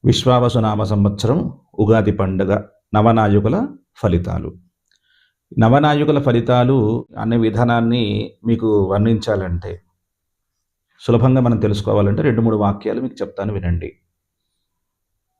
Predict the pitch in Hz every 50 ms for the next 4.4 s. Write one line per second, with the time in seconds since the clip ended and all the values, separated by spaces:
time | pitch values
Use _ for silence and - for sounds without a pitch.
0 | _ _ _ _ _ _ _ _ _ _ _ _ - - 120 139 151 156 156 156
1 | 151 143 127 123 131 135 135 131 123 120 110 117 139 151 131 110 107 120 123 117
2 | 113 104 95 92 87 87 - - - - _ _ 113 113 120 127 123 - 160 127
3 | 110 110 123 127 120 123 123 127 120 - - 127 131 139 135 139 131 139 135 135
4 | 139 127 101 98 101 107 -